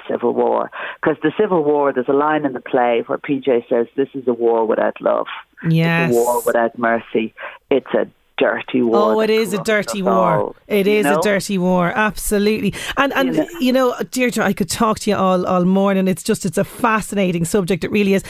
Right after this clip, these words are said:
Speaker 2: I know
Speaker 1: Thank
Speaker 2: you've
Speaker 1: you.
Speaker 2: had this huge success in Kells. It's going to Pump House Theatre in Dublin for two weeks. When is that starting? It is started, is it?
Speaker 1: It ha-, well, it's actually opening on Friday. Now, the Pump House isn't a theatre. The Pump House is a lovely old building right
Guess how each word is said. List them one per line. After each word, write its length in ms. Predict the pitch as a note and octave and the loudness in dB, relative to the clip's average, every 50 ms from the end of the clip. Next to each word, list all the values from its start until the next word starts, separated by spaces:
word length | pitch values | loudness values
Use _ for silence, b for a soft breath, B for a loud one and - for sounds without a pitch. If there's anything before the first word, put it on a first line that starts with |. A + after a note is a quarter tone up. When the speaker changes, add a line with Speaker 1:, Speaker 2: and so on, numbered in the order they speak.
| B B B | B B B
Speaker 2:
I 80 | A3 A3+ | 0 2
know 260 | A#3 C4 C#4 D4 D4 | 2 2 2 0 0
Speaker 1:
Thank 120 | C#4 B3+ A#3 | -2 -2 -2
Speaker 2:
you've 120 | A#3+ G#3+ | -2 0
Speaker 1:
you. 60 | A3+ | 0
Speaker 2:
had 100 | B3 G#3+ | 0 0
this 200 | A3+ A#3+ A3+ - | 0 -2 -2 -2
huge 260 | - A#3+ C4 C#4+ C4 - | -2 0 0 0 0 -2
success 400 | - C#4 - - A#3+ A3+ G#3 - | -4 -4 -2 0 0 0 0 -2
in 80 | A3 F#3 | -2 -2
Kells. 320 | - A#3+ A3 A3 A3 G3 | 0 0 0 0 0 -2
It's 120 | G#3+ F3+ - | -4 -4 -2
going 300 | - B3 B3 C4 B3+ B3 | 0 2 2 2 0 -2
to 140 | - B3+ - | -2 -2 -4
Pump 320 | - - C#4+ C4+ C4+ B3+ | -2 0 0 0 0 0
House 300 | - C4 A#3 A3+ A3+ - | 0 0 0 0 0 -2
Theatre 420 | - A#3+ B3 A#3 A3+ G#3+ - A3+ | -2 0 0 2 2 0 0 0
in 120 | G#3 G#3 G3+ | 0 0 2
Dublin 360 | E3+ A3+ A3+ G#3+ A3 A3+ A3 | 2 2 0 2 0 -2 -2
for 140 | - - F3+ | -2 -2 -2
two 220 | - - B3+ A#3 | -2 -2 -2 0
weeks. 200 | A3+ A#3 G3+ - B B B B B | 0 0 -2 -2 B B B B B
When 180 | B3+ C4+ C#4 C#4+ | 0 2 2 2
is 100 | C#4 A#3 | 0 0
that 180 | C4+ C4 - | 0 -2 -2
starting? 380 | - C#4+ C4+ C4 C4 B3+ - A#3+ | -2 -2 0 0 0 0 0 0
It 100 | B3+ C4 | 2 2
is 180 | C#4+ D#4+ D#4+ | 2 0 0
started, 400 | - - E4+ B3 G#3+ F3+ D#3+ F3 | 0 0 0 2 2 0 0 0
is 140 | F#3 G#3 A3+ | 0 0 2
it? 280 | D#4 F#4+ F#4 - - - - _ _ _ - | 2 0 0 -2 -4 -8 -12 _ _ _ -8
Speaker 1:
It 120 | - G3+ F#3+ | -4 -2 0
ha-, 200 | F#3+ - F3+ - | 2 2 2 2
well, 180 | - G3 F#3+ D#3+ | 2 2 2 2
it's 140 | F#3 - A#3+ | 0 0 0
actually 300 | B3+ B3+ - - B3 A3 | -2 -2 -4 -4 -2 0
opening 360 | A#3 B3 B3 - A#3 G3+ F#3 | 0 -2 -2 -4 -6 -2 0
on 140 | E3 D#3 D#3+ | 0 -2 -2
Friday. 500 | - - F3 E3+ E3 E3 D#3+ D3+ C3+ C3 | 0 0 2 2 2 2 2 0 -2 -2
Now, 100 | E3 F3 | -2 -2
the 80 | E3+ - | -2 -2
Pump 300 | - - - - - - | -2 -2 -2 -2 -2 0
House 180 | A3+ F#3 F3+ F3 - - | 0 0 0 0 -2 -4
isn't 280 | - F#3 F#3 G#3 B3 A#3+ | -2 -2 -2 -2 -4 -6
a 60 | F3+ | -6
theatre. 520 | - - D#3 C3 B2 A#2+ - - F#2 G#2 - - - | -4 0 2 2 2 2 0 0 -2 -2 -2 -2 -4
The 60 | C3+ | -4
Pump 280 | - - - E3 D3+ - | -2 -2 -2 -2 -2 -2
House 260 | - F3 D#3 D3+ D3 - | 0 0 0 0 0 -2
is 140 | D3+ C3+ C3+ | -2 -2 0
a 40 | C#3 | 2
lovely 460 | C#3 C#3+ D3 D#3+ E3+ E3+ E3+ D#3+ D3 | 2 2 2 0 0 -2 0 0 2
old 280 | C#3 C3+ C3 C3 B2+ - | 2 2 2 0 0 0
building 440 | C#3+ C3+ C#3 C#3 C3+ C3 B2 A2+ A#2 - - - | 0 2 2 2 2 0 -2 -2 -4 -8 -8 -4
right 260 | B2 C#3 C#3+ D3 D3 | -2 0 0 0 -2